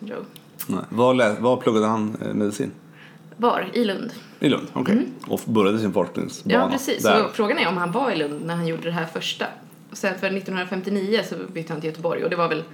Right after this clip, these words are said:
Speaker 1: mitt i hans mest aktiva år.
Speaker 2: Mm.
Speaker 1: Mm. Eh, och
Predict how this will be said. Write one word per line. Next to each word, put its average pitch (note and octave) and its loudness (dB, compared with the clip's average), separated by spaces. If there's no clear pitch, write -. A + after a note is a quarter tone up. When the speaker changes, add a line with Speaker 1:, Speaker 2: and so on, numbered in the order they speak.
Speaker 1:
mitt E3+ -4
i - -4
hans D#3+ -4
mest D#3+ -6
aktiva - -4
år. - -4
Speaker 2:
Mm. G2 2
Speaker 1:
Mm. F3 -8
Eh, F3+ -6
och - -10